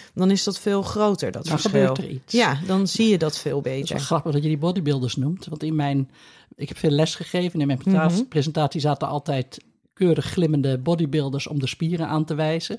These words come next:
Speaker 1: Ja.
Speaker 2: Die kan je net zo goed gebruiken, zijn leuk in een anatomische platen.
Speaker 1: <laughs> Ja.
Speaker 2: En ik, dan hebben ze altijd van die hele kleine broekjes aan, zowel de mannen als de vrouwen. En dan dacht
Speaker 1: Mhm.
Speaker 2: ik altijd, "Zou dat bodempje nou net zo klein zijn als dat broekje? Zou dat ook meegetraind zijn?" Of zou
Speaker 1: Ja.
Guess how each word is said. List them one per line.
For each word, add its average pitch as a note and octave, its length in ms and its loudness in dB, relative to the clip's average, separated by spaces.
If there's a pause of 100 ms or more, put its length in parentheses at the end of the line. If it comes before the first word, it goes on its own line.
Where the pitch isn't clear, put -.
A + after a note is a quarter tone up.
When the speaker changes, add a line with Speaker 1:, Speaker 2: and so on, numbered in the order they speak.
Speaker 1:
Ja. D3 360 0
Speaker 2:
Die D#3 160 -2
kan D3 120 -2
je C3+ 60 2
net C3+ 160 2
zo - 80 -14
goed D3+ 140 -10
gebruiken, D3 420 -2
zijn D#3 120 2
leuk D#3 180 2
in C3+ 80 -2
een C3 100 -4
anatomische D3+ 500 -2
platen. E3+ 460 0
Speaker 1:
<laughs> A3 100 4 (300)
Ja. A3+ 120 -2 (220)
Speaker 2:
En G3 160 0
ik, - 200 -2
dan - 100 2
hebben E3+ 180 4
ze F#3+ 60 2
altijd - 180 -2
van E3+ 100 4
die F#3 100 4
hele G#3+ 160 2
kleine D#3+ 320 0
broekjes E3+ 440 -2
aan, G3+ 360 0 (140)
zowel D#3 260 2
de D3+ 80 2
mannen E3 300 2
als - 180 -6
de D#3 80 -4
vrouwen. D#3 400 -4
En D#3 60 -4
dan E3+ 100 -4
dacht F#3 140 4
Speaker 1:
Mhm. F3+ 100 4
Speaker 2:
ik F3 60 2
altijd, D#3+ 420 -4 (300)
"Zou - 200 -6
dat E3 160 -2
bodempje F#3+ 420 0
nou F#3 120 0
net G3 220 -2
zo G#3+ 120 -2
klein - 280 -4
zijn G3 160 -2
als - 120 -4
dat F3+ 200 -6
broekje? G3 360 -2
Zou D#3 180 -4
dat F#3+ 140 -2
ook G#3+ 180 -2
meegetraind E3+ 720 0
zijn?" D3 280 0
Of D#3 100 -8
zou E3+ 180 2
Speaker 1:
Ja. D#3 120 2